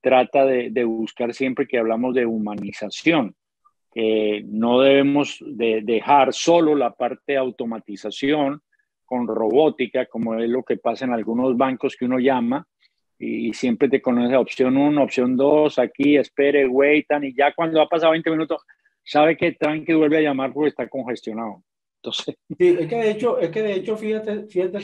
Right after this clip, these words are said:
Speaker 2: tú que,
Speaker 1: <clears throat>
Speaker 2: claro, vamos a hablar, por ejemplo, de algo específico, una herramienta específica como el caso del chatbot. El chatbot es perfe-,
Speaker 1: Ujú.
Speaker 2: perfecto, te,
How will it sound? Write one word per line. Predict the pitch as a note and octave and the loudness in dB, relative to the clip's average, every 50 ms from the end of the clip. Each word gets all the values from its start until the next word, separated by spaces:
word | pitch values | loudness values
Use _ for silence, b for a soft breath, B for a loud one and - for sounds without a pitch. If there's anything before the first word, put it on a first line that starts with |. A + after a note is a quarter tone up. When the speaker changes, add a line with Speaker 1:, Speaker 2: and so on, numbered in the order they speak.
| - | -6
Speaker 2:
tú | - E3+ F3 E3+ | -6 -6 -6 -4
que, | G3 G3+ G3 F3+ D#3 C3+ A2+ | -6 -4 -2 -2 -2 0 0
Speaker 1:
<clears throat> | - F#3 D3+ C#3 | 2 2 2 2
Speaker 2:
claro, | D#3 F3+ F3 B2+ A2+ G#2+ G#2 G2+ F#2+ - | 0 -2 -2 -2 -2 -4 -8 -10 -12 -14
vamos | G2+ G#2+ G#2+ G#2+ G#2 G#2+ A2 B2+ D3 | -16 -16 -16 -14 -14 -12 -6 -4 -2
a | E3 | 0
hablar, | D#3+ D3 D3 D3 D3 | 0 0 0 0 0
por | E3+ E3 | -2 -2
ejemplo, | D3 C3 B2+ B2+ D#3 D3+ | -2 -4 -6 -6 -4 -2
de | C#3 | -2
algo | C3 B2+ C3 E3 | -2 -2 -2 -4
específico, | D#3 D#3 B2 - - A#2+ A#2 B2 D#3+ D#3 D3+ | -4 -4 -8 -8 -8 -10 -10 -8 -6 -4 -4
una | D3+ | -2
herramienta | D#3 D3+ D3+ D3 D3 D3 D3+ D3 | -2 -2 -4 -6 -8 -8 -8 -8
específica | D3+ D3 A#2+ A#2+ B2+ A#2+ C#3 C#3+ - D3+ D3+ | -6 -8 -8 -8 -10 -10 -10 -8 -8 -8 -8
como | D3+ B2 B2 A#2 | -8 -8 -10 -10
el | A2 | -8
caso | - - A#2 A2+ - D3+ D3 | -6 -6 -6 -4 -2 -4 -4
del | C3 - - | -4 -4 -2
chatbot. | - D#3 D3+ D3+ - B2 B2 B2 - _ _ _ _ _ _ _ _ _ _ _ _ | 0 0 0 0 -2 -4 -4 -6 -6 _ _ _ _ _ _ _ _ _ _ _ _
El | - - | -12 -4
chatbot | - B2+ B2+ B2+ C3+ D#3 D3 D3+ | -2 -2 -2 0 0 -2 -2 -2
es | C#3 | -4
perfe-, | B2+ B2 B2 E3+ G#3+ B3 | -4 -4 -2 -2 -2 -2
Speaker 1:
Ujú. | C3 | -2
Speaker 2:
perfecto, | C3 B2 A2+ - G3+ G#3 G#3 - - | -4 -6 -4 -2 -4 -4 -4 -6 -8
te, | - - - | -8 -8 -10